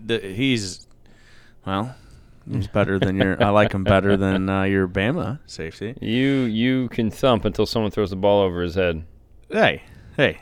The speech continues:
Speaker 1: we'll see. But Arg-, <laughs> Arkansas, forgive me, I don't know if I said we came out of
Speaker 2: Mm-hmm.
Speaker 1: Jalen Catalon. Did I say it right that time?
Speaker 2: Yep.
Speaker 1: Catalan.
Speaker 2: And
Speaker 1: Catalan.
Speaker 2: he, and he did have a, a season engine, ending injury last year. That's why he only played
Speaker 1: What
Speaker 2: six
Speaker 1: was it?
Speaker 2: games.
Speaker 1: I knew he missed
Speaker 2: I'm
Speaker 1: some
Speaker 2: still
Speaker 1: time, but I
Speaker 2: trying to,
Speaker 1: forget what it
Speaker 2: uh,
Speaker 1: was.
Speaker 2: here's what I'm telling you.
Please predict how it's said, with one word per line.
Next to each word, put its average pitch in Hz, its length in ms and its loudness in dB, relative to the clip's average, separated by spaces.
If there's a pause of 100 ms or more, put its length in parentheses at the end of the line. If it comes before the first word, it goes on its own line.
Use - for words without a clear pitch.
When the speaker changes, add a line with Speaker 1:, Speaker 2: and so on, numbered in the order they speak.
Speaker 1:
we'll 175 180 0
see. 151 300 4
But 123 300 4
Arg-, 143 340 4
<laughs> - 40 0
Arkansas, 139 760 4
forgive 123 280 0
me, 110 120 2
I 107 80 4
don't 110 120 0
know 113 100 4
if 107 100 0
I 113 60 4
said 110 180 0
we 104 80 2
came 117 200 2
out 117 200 6
of 110 180 0 (260)
Speaker 2:
Mm-hmm. 95 160 -4
Speaker 1:
Jalen 117 400 4
Catalon. 113 640 0
Did 107 60 -10 (460)
I 92 100 -2
say 101 200 0
it 90 40 2
right 95 200 4
that 98 180 2
time? 101 220 2 (340)
Speaker 2:
Yep. 98 220 0 (320)
Speaker 1:
Catalan. 98 420 -2
Speaker 2:
And 107 140 -6
Speaker 1:
Catalan. 110 300 2
Speaker 2:
he, 143 160 4
and 117 220 6
he 123 100 4
did 113 180 4
have 104 200 4
a, 90 200 4
a 95 60 2
season 92 340 -4
engine, 82 440 -4
ending 90 280 -2
injury 85 320 -2
last 80 260 -2
year. 80 80 -2
That's - 100 -8
why 85 80 -4
he 80 40 -6
only 80 140 -6
played - 160 -2
Speaker 1:
What 170 60 8
Speaker 2:
six 156 80 4
Speaker 1:
was 135 180 4
it? 92 60 -4
Speaker 2:
games. - 180 -10
Speaker 1:
I 117 80 2
knew 135 160 2
he 131 100 4
missed 120 200 0
Speaker 2:
I'm 113 60 -2
Speaker 1:
some - 40 -6
Speaker 2:
still 117 140 2
Speaker 1:
time, 113 80 2
but 113 80 0
I 147 40 4
Speaker 2:
trying 131 60 2
to, 120 60 4
Speaker 1:
forget 113 140 0
what 107 100 0
it - 20 0
Speaker 2:
uh, 104 40 0
Speaker 1:
was. 95 160 -2
Speaker 2:
here's 143 220 2
what 151 60 2
I'm 131 80 0
telling 139 300 -2
you. 151 80 -4